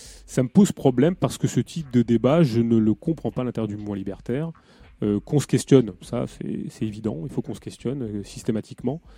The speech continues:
Euh, la G P A peut, la G P A n'est pas à l'ordre du jour, hein, que je sache en France. Euh, la P M A, euh, la progression médicalement assistée existe, euh, pour certains couples hétérosexuels en France.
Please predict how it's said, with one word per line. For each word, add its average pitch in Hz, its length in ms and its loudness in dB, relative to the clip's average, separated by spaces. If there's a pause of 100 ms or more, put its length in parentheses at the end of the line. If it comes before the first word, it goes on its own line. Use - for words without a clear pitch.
(520)
Euh, 107 460 -2
la 117 140 6
G 117 160 2
P 131 120 4
A 131 120 6
peut, - 320 4 (320)
la 135 240 6
G 127 180 6
P 143 120 2
A 139 100 4
n'est 107 140 -2
pas 127 120 2
à - 20 6
l'ordre 113 200 2
du 107 80 -6
jour, 107 280 0 (160)
hein, 104 160 -8
que - 100 0
je 98 140 -2
sache - 400 -8
en 95 40 -16
France. - 480 -14 (520)
Euh, 104 120 0
la 107 180 0
P 123 240 4
M 123 160 4
A, 135 200 2 (160)
euh, 98 380 -4
la 113 160 -2
progression 135 460 -2
médicalement 107 400 -6
assistée 107 500 -6 (160)
existe, 131 480 -6 (580)
euh, 104 200 0
pour - 160 -4
certains 110 280 -2
couples - 260 -6
hétérosexuels 107 640 -2
en 92 80 -10
France. - 420 -14